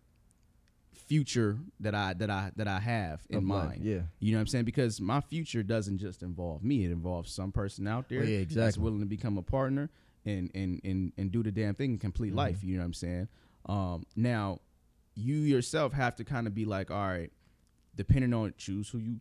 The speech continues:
Speaker 1: wisely who you come bring to the, to the jigsaw table, you know what I'm saying? Because niggas will fuck your shit up.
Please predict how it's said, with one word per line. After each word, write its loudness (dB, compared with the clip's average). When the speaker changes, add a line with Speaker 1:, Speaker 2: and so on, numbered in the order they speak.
Speaker 1:
wisely -2
who -4
you -2
come 2
bring 0
to -6
the, -8
to -8
the -6
jigsaw -4
table, -8
you -2
know -2
what -4
I'm -4
saying? -6
Because -4
niggas -4
will -4
fuck -6
your -4
shit -6
up. -4